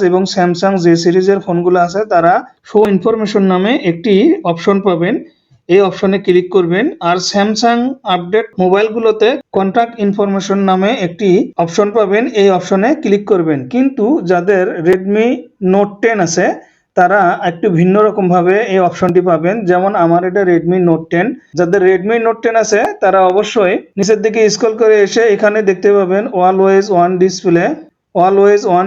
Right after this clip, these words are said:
display and lock screen। এই অপশনে একটা ক্লিক করবেন। ক্লিক করার পরে নিচের দিকে স্ক্রল করে আসবেন, লক স্ক্রিন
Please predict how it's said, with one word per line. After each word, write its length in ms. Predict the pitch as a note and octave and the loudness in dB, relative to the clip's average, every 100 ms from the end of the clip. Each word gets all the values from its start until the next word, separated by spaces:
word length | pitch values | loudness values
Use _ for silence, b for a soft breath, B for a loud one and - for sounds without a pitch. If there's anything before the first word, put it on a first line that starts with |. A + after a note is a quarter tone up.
| F#3+ | 0
display 460 | G3+ G3 F#3 F#3+ A3+ D4+ - G3+ | 0 0 0 2 0 -2 -4 -4
and 100 | F#3+ A3 F3+ | -2 0 2
lock 160 | F3 F#3+ F3+ | 2 0 -2
screen। 240 | F3+ D3 C3 B2+ - | -2 -4 -4 -6 0
এই 60 | F#3+ | 0
অপশনে 260 | F#3+ A#3 G#3+ G#3 | 0 -2 -2 -2
একটা 140 | G#3+ G#3 | -2 -2
ক্লিক 220 | F#3 F#3+ A3+ | 0 0 0
করবেন। 260 | G3+ F#3+ A#3 F#4 - | 0 0 0 -4 -4
ক্লিক 220 | F#3 G3 G3 | -2 -2 0
করার 220 | G#3 G#3 G#3 | 0 0 0
পরে 180 | G#3 G3 D4 F4 G3 | 2 2 -2 -4 -4
নিচের 240 | F#3 G3 F#3 | -2 0 0
দিকে 180 | F#3+ F#3+ F#3 | 2 2 2
স্ক্রল 200 | F#3 F#3+ G3 | 0 -2 2
করে 160 | F#3+ F3+ | 2 0
আসবেন, 260 | E3+ F3+ A#3 B B B - E3 | 0 0 -2 B B B -2 2
লক 220 | F3+ G3 G3 F#3 F3+ | 2 2 -2 -4 -4
স্ক্রিন 380 | - G3+ G3 | -2 0 2